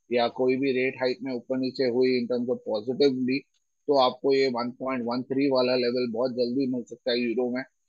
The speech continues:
इसलिए अगर आप Euro short हो, तो थोड़ा संभाल के रहना, क्योंकि overall market bullish है Euro के लिए। तो अगर आपको, हाँ, अगर आपको इधर नीचे वन पॉइंट वन ज़ीरो फ़ाइव वाला मूव टूटता है,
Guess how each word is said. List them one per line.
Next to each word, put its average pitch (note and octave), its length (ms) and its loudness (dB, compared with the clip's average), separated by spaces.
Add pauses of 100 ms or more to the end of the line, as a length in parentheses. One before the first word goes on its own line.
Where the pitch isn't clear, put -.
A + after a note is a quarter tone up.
(160)
इसलिए B2+ 280 0
अगर C3 180 4
आप B2+ 120 6
Euro B2+ 280 4
short C3 380 0
हो, C#3 100 0
तो B2+ 120 -12
थोड़ा C#3 360 0
संभाल B2 400 0
के C3 180 -2
रहना, B2+ 220 -4 (380)
क्योंकि B2+ 400 0
overall C3+ 480 4 (220)
market A#2+ 520 -2
bullish B2 440 -2
है C3+ 100 2
Euro B2 260 2
के B2 200 -4
लिए। B2 100 0 (480)
तो B2 360 0
अगर B2+ 300 0
आपको, B2+ 480 0
हाँ, C3 280 -4
अगर C3 200 0
आपको B2+ 280 0
इधर C3+ 200 0
नीचे C3 360 -6
वन B2 220 0
पॉइंट C3 260 -4
वन C3 140 -4
ज़ीरो C3+ 220 -2
फ़ाइव C3+ 400 0
वाला C#3 280 -2 (460)
मूव C#3 280 -4
टूटता C3+ 440 2
है, C#3 80 0